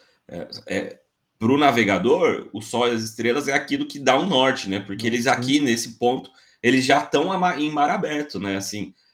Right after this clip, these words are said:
Speaker 1: eles já perderam o rumo, a rota, eles já jogaram um monte de coisa no mar. Então, assim, é, é um nível de desespero, assim,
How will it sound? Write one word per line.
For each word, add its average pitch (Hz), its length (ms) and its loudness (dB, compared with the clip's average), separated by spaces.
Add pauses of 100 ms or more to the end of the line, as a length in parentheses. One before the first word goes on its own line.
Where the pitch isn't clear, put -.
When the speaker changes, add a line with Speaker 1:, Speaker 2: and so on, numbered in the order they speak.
Speaker 1:
eles 104 200 -4
já 113 160 4
perderam 151 640 2
o 147 60 -4
rumo, 143 360 -2
a 101 60 0
rota, 147 480 0
eles 117 240 0
já 117 120 -2
jogaram 117 360 -2
um - 20 -2
monte 110 280 -6
de - 80 -14
coisa 120 260 -4
no 113 140 -4
mar. 98 300 -2 (400)
Então, 107 680 -4
assim, 113 320 -6
é, 92 160 -6
é 104 120 -6
um 113 140 -2
nível 135 580 0
de 117 120 -6
desespero, 113 960 -4 (260)
assim, - 340 -6